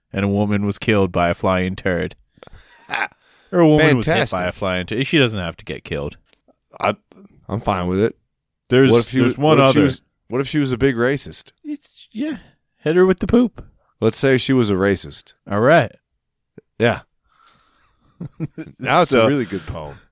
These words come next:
Speaker 1: A bump was hit, <laughs> a scream was heard, a racist was killed with a flying turd.
Speaker 2: No, it's still
Speaker 1: All
Speaker 2: gotta be
Speaker 1: right.
Speaker 2: a lady, though.
Speaker 1: Yeah.
Speaker 2: A racist lady was
Speaker 1: A
Speaker 2: killed by a
Speaker 1: racist
Speaker 2: fly-, it's,
Speaker 1: woman.
Speaker 2: it's gotta
Speaker 1: How,
Speaker 2: be a lady.
Speaker 1: how do we not gender, like, racist?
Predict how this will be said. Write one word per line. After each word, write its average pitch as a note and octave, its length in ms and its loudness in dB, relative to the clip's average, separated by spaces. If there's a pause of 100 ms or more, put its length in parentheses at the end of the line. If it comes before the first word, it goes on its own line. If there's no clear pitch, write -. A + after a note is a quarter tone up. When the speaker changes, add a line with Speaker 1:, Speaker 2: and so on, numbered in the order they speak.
(720)
Speaker 1:
A - 80 -8 (280)
bump A2+ 260 0
was B2 220 0
hit, B2+ 280 2
<laughs> - 180 -18
a - 40 -20
scream - 280 -4 (120)
was A#2+ 240 -2
heard, A2 380 0
a G2+ 80 -14
racist G#2 600 -4
was - 300 -6
killed A#2 400 -2
with A#2 160 -2
a A2+ 80 0
flying G#2+ 480 -2
turd. A2+ 380 0 (280)
Speaker 2:
No, C#3 200 2
it's C#3+ 100 -4
still E3+ 140 0
Speaker 1:
All E3 60 2
Speaker 2:
gotta D#3 160 4
be C#3+ 80 4
Speaker 1:
right. - 40 2
Speaker 2:
a C3 60 4
lady, B2 320 0
though. D2+ 320 -12 (340)
Speaker 1:
Yeah. A2+ 300 -6
Speaker 2:
A A2 60 -4
racist B2+ 480 0
lady B2+ 300 2
was F#2 240 -8
Speaker 1:
A F#2+ 60 -8
Speaker 2:
killed G#2+ 160 0
by A2+ 60 4
a A2+ 100 4
Speaker 1:
racist F2 200 -4
Speaker 2:
fly-, G2 120 -4
it's, G#2 80 -4
Speaker 1:
woman. G2+ 380 -2 (260)
Speaker 2:
it's G#2+ 180 -8
gotta B2+ 260 4
Speaker 1:
How, B3 40 0
Speaker 2:
be A#2+ 80 4
a A2 100 4
lady. F#2+ 200 -2
Speaker 1:
how B3+ 160 2
do D#4+ 120 6
we E4+ 120 8
not A3 240 0
gender, B2 640 2
like, G2+ 240 -4
racist? G2 600 -10